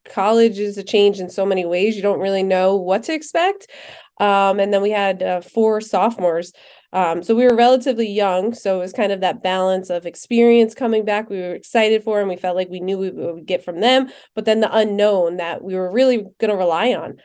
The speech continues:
Um, and I just s-, s-, felt like this group worked really, really hard in the off season, which excited me. Um, every year I say, "This is the group I've seen in the gym the most," and it stands true. We have such,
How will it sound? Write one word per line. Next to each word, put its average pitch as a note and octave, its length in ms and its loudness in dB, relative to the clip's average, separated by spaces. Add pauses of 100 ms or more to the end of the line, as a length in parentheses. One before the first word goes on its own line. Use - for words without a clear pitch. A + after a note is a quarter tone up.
(340)
Um, F3+ 360 0
and F#3+ 200 -2
I F#3+ 100 2
just G#3 460 -10
s-, - 200 -20
s-, - 160 -20
felt G#3 200 0
like G3 160 -2
this F#3+ 200 -8
group G3 360 -10
worked F#3+ 280 -6
really, G#3+ 300 -2
really G3+ 220 0
hard G3 420 -2
in C4 120 2
the C4 60 0
off C4 260 -2
season, C4+ 520 -2
which B3 180 -4
excited C4 480 -2
me. C#4 380 -4
Um, F#3 420 -4
every G#3+ 220 -2
year G#3+ 160 0
I G3+ 80 2
say, G#3 300 -2
"This G#3 200 -4
is G3 120 -12
the G3 80 -12
group G#3 200 -4
I've F#3+ 140 -2
seen G3 220 -2
in G3 80 -4
the F#3 80 -8
gym G3+ 320 -2 (300)
the F#3+ 100 -4
most," A3+ 400 0
and G3 400 -2
it F3+ 240 -4
stands G3+ 440 -4
true. G3+ 300 -2
We A3 220 -6
have F#3 160 -2
such, G#3 360 -8